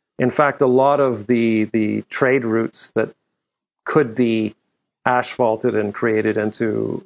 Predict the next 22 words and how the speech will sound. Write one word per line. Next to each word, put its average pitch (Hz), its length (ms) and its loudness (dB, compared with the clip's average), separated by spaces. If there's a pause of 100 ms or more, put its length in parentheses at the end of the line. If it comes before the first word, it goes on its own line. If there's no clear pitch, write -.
to 104 440 -8
major 107 460 -2
roadways 117 800 -2 (480)
were. 113 420 4 (960)
Not 131 240 4
all 123 200 2
of 104 120 -10
them. - 160 -12 (680)
And, 139 220 0
you 147 80 4
know, 123 360 0 (120)
just - 320 -4 (560)
back 127 300 0
to 120 340 2
Eric's, 131 640 -2
uh, 110 460 0 (100)
backdrop, 123 680 -2 (540)
what 127 160 0
we're 117 160 0
looking 117 300 0
at, 110 240 -4 (280)
Shaxi, 127 600 -2